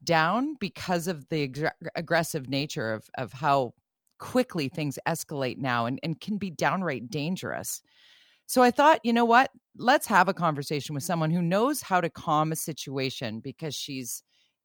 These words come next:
a registered therapist and, and knows about how the human mind works. Doctor Michelle Cambolis, often a touchstone for us here on the show.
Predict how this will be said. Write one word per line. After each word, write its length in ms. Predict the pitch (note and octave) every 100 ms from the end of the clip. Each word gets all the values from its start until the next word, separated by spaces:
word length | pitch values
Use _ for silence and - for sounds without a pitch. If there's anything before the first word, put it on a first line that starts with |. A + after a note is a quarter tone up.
| D3
a 80 |
registered 560 | C3+ B2+ A2+ - B2 A#2
therapist 540 | B2 A2+ - A2+ - B2
and, 180 | B2 -
and 280 | C#3 A2+ -
knows 560 | D3+ C#3+ C3+ C3+ - - _ -
about 460 | C#3 C#3+ B2+ - - _ _ _
how 340 | - D#3+ F#3+
the 100 | D3+
human 480 | C3 F3 D#3+ D3+ C3+
mind 480 | C3+ C3 C3 A#2+ - _ -
works. 600 | B2+ A#2+ - - - - - - _
Doctor 300 | F#3+ G#3+ D4+
Michelle 380 | B3+ G3+ F3 D#3
Cambolis, 580 | - C#3 C3+ B2 C3+ -
often 280 | E3 F3 F#3
a 80 | D3
touchstone 640 | - C3 - C#3 A#2 A#2 -
for 260 | - D3+
us 160 | C3+ -
here 160 | D3 A#2+
on 140 | A#2
the 80 | A#2+
show. 360 | - G#2+ G#2